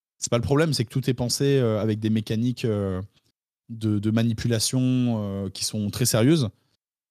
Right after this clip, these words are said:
Où, euh, je crois que c'est, euh, c'est, il y a, il y a, il y a quand même des, des, des séminaires, des conférences autour de ça et tout, euh, comment, euh, pousser, en fait, les gens à, à consommer. Et puis, euh, bah, ces choses aussi présentes, je dis ça sur Twitch, hein, par exemple, hein, où, euh,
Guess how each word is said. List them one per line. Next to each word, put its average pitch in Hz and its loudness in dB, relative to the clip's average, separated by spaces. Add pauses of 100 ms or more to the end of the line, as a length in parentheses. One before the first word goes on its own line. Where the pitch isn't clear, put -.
Où, 104 -2
euh, 90 -4 (420)
je - -8
crois 123 -4
que - -4
c'est, 101 0
euh, 85 -6 (560)
c'est, - -12 (360)
il 110 -10
y 120 -2
a, 113 0
il 113 -4
y 120 0
a, 113 0
il 90 -6
y 120 0
a - 2
quand 120 -2
même 131 2
des, 117 4
des, 101 2
des 110 -4
séminaires, 113 2
des 123 0
conférences 113 -2
autour 110 -2
de 104 2
ça 117 0
et 104 -2
tout, 127 0
euh, 95 0 (560)
comment, 123 4
euh, 101 4
pousser, - 2
en 143 4
fait, 123 -2
les 117 2
gens 120 2
à, 87 -2 (520)
à 110 2
consommer. 120 0 (680)
Et 104 -2
puis, 104 -4
euh, 101 2
bah, 117 2
ces 131 4
choses 156 6
aussi 147 4
présentes, 139 2
je 117 4
dis 107 -2
ça 147 2
sur 110 -4
Twitch, 233 4
hein, 180 0
par 131 2
exemple, 117 0
hein, 113 0
où, 104 0
euh, 90 -4